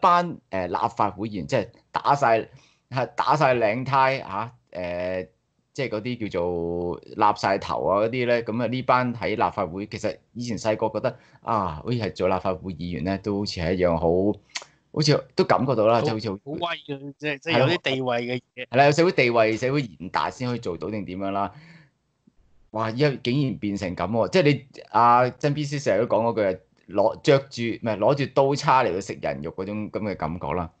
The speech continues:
Speaker 1: 噉啊，再講返啦，喂，原來咧，當時啊，警員咧都係不時面對呢個叫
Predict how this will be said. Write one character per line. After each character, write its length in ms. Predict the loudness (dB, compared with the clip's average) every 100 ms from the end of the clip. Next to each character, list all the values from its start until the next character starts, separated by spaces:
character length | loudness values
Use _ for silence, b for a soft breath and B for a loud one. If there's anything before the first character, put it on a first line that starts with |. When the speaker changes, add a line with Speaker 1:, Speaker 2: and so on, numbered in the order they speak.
| _ _ _ _ _ _ _ -4
Speaker 1:
噉 100 | 0
啊， 40 |
再 120 | 2 2
講 140 | 0
返 160 | 0 0
啦， 240 | 0 -2 -4 -16 -14
喂， 120 | -8 -6
原 140 | -4 -4
來 140 | 0
咧， 180 | 2 2 B B B 2
當 300 | 2 4 -2
時 180 | -6 -8
啊， 80 | -8 -10
警 300 | -12 -8 -8
員 140 | -6 -6
咧 80 |
都 100 | -6
係 140 | -4 -6
不 140 | -8
時 340 | -12 -12 -10 -8
面 240 | -6 -6
對 140 | -2 0
呢 80 | 2
個 140 | 0
叫 120 | 0